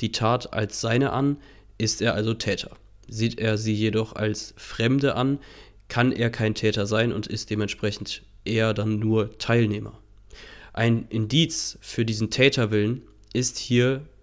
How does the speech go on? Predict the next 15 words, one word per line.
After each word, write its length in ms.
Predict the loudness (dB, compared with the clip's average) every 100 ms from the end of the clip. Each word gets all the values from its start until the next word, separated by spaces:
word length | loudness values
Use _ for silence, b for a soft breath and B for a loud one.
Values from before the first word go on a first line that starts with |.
| -12 2
auch 440 | 4 4 0 -16
die 160 | -8 -2
Tatherrschaft, 720 | 2 2 0 -6 -8 -14 -20 _ _ -20 B B B 0
die 120 | 4
hier 200 | 6 6
bei 160 | 4
B 280 | 4 4 4
aber, 420 | 2 0 0 -4 -2
wie 120 | 0
wir 80 | 0
schon 160 | 0 0
gesagt 360 | 0 0 -2
haben, 180 | -2 0
nicht 180 | 0 -2
vorliegt, 600 | 0 2 0 -6 -14 -20